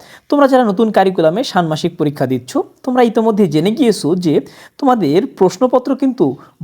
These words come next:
বোর্ড কর্তৃক নৈপুণ্য অ্যাপে পরীক্ষার আগের রাতে প্রকাশ করা হবে। এবং আমি আমার চ্যানেলে মূল প্রশ্নপত্র ইতোমধ্যেই প্রথম পরীক্ষার জন্য আপলোড দিয়েছিলাম, তোমরা সেখানে আমাকে অনেক বেশি সাড়া দিয়েছো। তো বন্ধুরা,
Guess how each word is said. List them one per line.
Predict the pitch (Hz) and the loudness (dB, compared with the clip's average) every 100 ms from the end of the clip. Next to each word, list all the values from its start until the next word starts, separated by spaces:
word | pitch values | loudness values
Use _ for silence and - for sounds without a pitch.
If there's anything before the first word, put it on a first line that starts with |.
| 143 | 2
বোর্ড | 214 254 | 4 4
কর্তৃক | - 190 - 139 202 - - | 2 0 2 -4 -4 -6 -10
নৈপুণ্য | 165 185 190 190 240 247 - | -2 0 0 0 0 2 2
অ্যাপে | 196 190 277 | 0 0 -4
পরীক্ষার | 294 214 208 - 202 | 0 0 0 -4 -2
আগের | 170 170 165 | 0 0 0
রাতে | 170 | -2
প্রকাশ | 220 147 143 - | -4 -4 -4 -6
করা | 131 | -10
হবে। | 117 113 113 _ _ - | -8 -10 -12 _ _ -2
এবং | 226 262 262 | 0 0 -2
আমি | 180 196 | -2 0
আমার | 196 185 | -2 -2
চ্যানেলে | 185 143 143 185 - - _ | 0 0 2 2 0 -6 _
মূল | 170 220 262 | -2 2 2
প্রশ্নপত্র | 196 180 180 170 143 175 359 - | 2 0 -2 -2 0 0 -2 -6
ইতোমধ্যেই | 190 185 160 147 196 415 - _ _ | -6 -2 -2 0 -2 -2 -8 _ _
প্রথম | 190 175 214 | -2 0 0
পরীক্ষার | 180 151 - 139 | 0 0 -2 -2
জন্য | 147 233 - | -2 -2 -2
আপলোড | 147 170 165 | -2 0 0
দিয়েছিলাম, | 147 143 143 - 370 | 0 -2 0 -2 -2
তোমরা | 294 196 | -4 -2
সেখানে | 185 175 185 170 | -2 -4 -4 -4
আমাকে | 165 180 | -4 -4
অনেক | - 156 139 | -4 -4 -4
বেশি | 143 147 | -8 -10
সাড়া | 196 131 | -10 -6
দিয়েছো। | 101 98 - - _ _ _ _ _ | -6 -8 -10 -18 _ _ _ _ _
তো | 311 | 0
বন্ধুরা, | 339 262 147 | 2 2 2